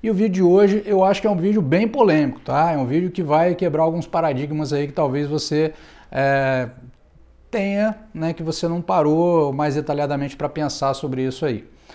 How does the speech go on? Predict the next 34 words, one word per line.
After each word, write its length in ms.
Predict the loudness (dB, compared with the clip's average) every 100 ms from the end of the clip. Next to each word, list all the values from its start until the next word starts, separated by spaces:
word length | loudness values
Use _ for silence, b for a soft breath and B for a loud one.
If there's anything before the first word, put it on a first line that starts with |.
| B B B
Bom, 420 | 6 6 4 -10
o 80 | -14
que 120 | -6
eu 40 | -2
vou 120 | -2
falar 460 | 2 2 2 0 -10
s-, 180 | -18 -8
hoje 400 | 2 4 4 0 -4
é 100 | -4
sobre 580 | -2 0 0 0 -4 -10 -10
a 120 | -8
farsa 840 | -8 -10 -8 -4 -2 -2 -6 -4 -2
da 140 | -2
rentabilidade 960 | -2 -2 -2 -2 -6 -6 -6 -4 -4 -2
real 560 | -2 -2 0 -2 -4 B B B B
no 100 | -4
título 400 | -4 -2 -2 -2
Tesouro 460 | -4 -4 -2 -2 -2
I 40 |
P 160 | -4 -6
C 280 | -4 -4 0
A. 300 | 0 -4 -14 _ b b b b -10
Olha 400 | -4 0 0 -2
só 320 | -2 -2 -2
que 220 | -2 -4
assunto 580 | -4 -6 -8 -6 -6 -4
louco 380 | -2 -2 -4 -8
que 80 |
eu 40 | -6
coloquei 460 | -4 -4 -2 -2
aqui 160 | -2 -4
pra 140 | -6
vocês, 480 | -6 -6 -6 -6 -4
hein? 160 | -8